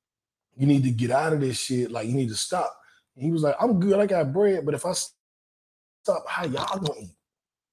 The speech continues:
How y'all gonna eat if I stop?" And that just, that's leadership, man. I mean, if their record label would have taken off sooner, maybe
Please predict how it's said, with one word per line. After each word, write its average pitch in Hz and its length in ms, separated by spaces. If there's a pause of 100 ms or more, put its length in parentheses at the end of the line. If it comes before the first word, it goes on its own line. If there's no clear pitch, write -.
(560)
How - 180
y'all 285 300
gonna 135 200
eat 92 160 (360)
if 135 120
I - 140
stop?" - 500 (1120)
And 131 140
that 175 160
just, 151 500 (420)
that's 160 360
leadership, 139 580
man. 110 360
I 147 60
mean, 147 520 (480)
if 143 100
their 170 160
record 156 240
label 151 180
would 131 100
have 127 60
taken 143 260
off 139 340
sooner, 139 340
maybe 135 420